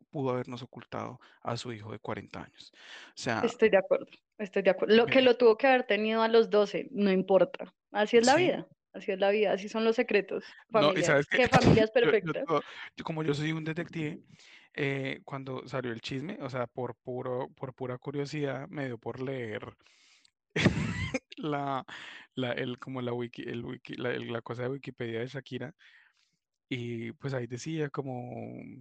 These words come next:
Speaker 1: como sus primeros años, no sé qué, bla, carrera, ta, ta, ta. Y para el año en el que este man dice que nació, o sea, que, que ella lo dio en adopción, ella estaba en Bogotá, bebé.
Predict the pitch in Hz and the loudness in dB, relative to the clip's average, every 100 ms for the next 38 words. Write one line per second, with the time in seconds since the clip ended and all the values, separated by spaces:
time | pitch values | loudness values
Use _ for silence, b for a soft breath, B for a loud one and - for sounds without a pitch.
0 | 127 - 113 110 107 127 - 123 110 113 | -18 -14 -12 -12 -12 -14 -12 -6 -4 -4
1 | 143 147 143 139 135 127 - 135 135 135 | -4 -4 -4 -8 -10 -14 -14 -12 -10 -8
2 | 131 131 131 123 - 117 117 127 127 127 | -6 -6 -8 -10 -2 0 0 -2 -6 -4
3 | 120 120 139 147 B B B B _ 160 | -6 -6 -8 -8 B B B B _ -8
4 | - 135 131 131 123 127 139 147 - 160 | -2 -2 0 0 -2 -4 -10 -10 -8 -8
5 | 151 - 120 - 127 127 127 131 147 139 | -8 -8 -8 -8 -8 -6 -8 -8 -8 -8
6 | - 151 - 151 143 110 - 127 110 147 | -10 -12 -12 -10 -8 -6 -6 -4 -6 -8
7 | 202 180 - 117 - 120 - - 117 104 | -12 -14 -12 -12 -10 -10 -10 -10 -10 -6
8 | 113 131 131 113 117 135 - 131 190 269 | -6 -4 -4 -4 -8 -8 -8 -8 -10 -16
9 | - 127 120 120 139 135 147 151 165 - | -12 -10 -10 -6 -4 -4 -4 -6 -8 -8
10 | - - - - - - | -4 -4 -4 -8 -10 -18